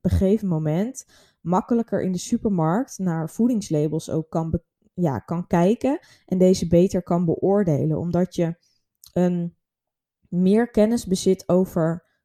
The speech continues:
ja, voedingswaarde en wat een product precies inhoudt, wat het jou oplevert voor je lijf.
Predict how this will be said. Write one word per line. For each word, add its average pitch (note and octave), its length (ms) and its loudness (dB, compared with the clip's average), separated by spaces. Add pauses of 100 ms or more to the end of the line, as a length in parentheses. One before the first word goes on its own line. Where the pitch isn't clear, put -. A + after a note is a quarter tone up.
(160)
ja, G#3+ 240 2
voedingswaarde F3+ 720 -2
en F3 300 -2
wat F#3 180 -2
een F#3+ 100 -4
product F3 460 -4
precies - 460 -6
inhoudt, D#3+ 420 -2
wat E3+ 160 -4
het E3+ 120 -8
jou E3 220 -2
oplevert D#3+ 580 -2
voor D#3 200 -4
je D#3 80 0
lijf. - 540 -4